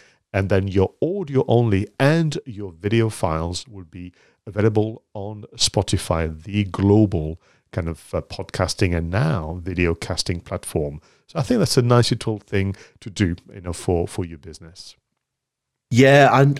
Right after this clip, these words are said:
Speaker 2: actually noticed recently on Spotify, Pascal, even when I'm listening to Genesis or, or whoever it might be, this, when you play a track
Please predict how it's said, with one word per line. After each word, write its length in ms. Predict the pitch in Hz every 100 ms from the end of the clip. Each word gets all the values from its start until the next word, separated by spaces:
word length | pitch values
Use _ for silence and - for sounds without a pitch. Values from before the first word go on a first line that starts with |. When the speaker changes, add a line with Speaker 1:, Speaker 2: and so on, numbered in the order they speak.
| 175
Speaker 2:
actually 280 | - 330
noticed 520 | 233 190 240 - 165 -
recently 460 | 175 - 220 185
on 160 | 101 92
Spotify, 720 | - - 85 - - 80 73
Pascal, 500 | - 78 - 76 82
even 260 | 151 175 180
when 140 | 156
I'm 140 | 135
listening 440 | 127 135 - 127 110
to 460 | - 117 107 98 - _ _
Genesis 760 | 69 80 113 131 - 87 - 87
or, 260 | 85 80 - - -
or 220 | 85 85
whoever 360 | 87 104 107 -
it 120 | 87
might 280 | 85 90 -
be, 260 | 117 123 - - - _ _ -
this, 420 | 131 143 - - 107 - -
when 220 | 123 147
you 120 | 175 165
play 300 | - 151 135
a 40 |
track 680 | - - 160 65 69 -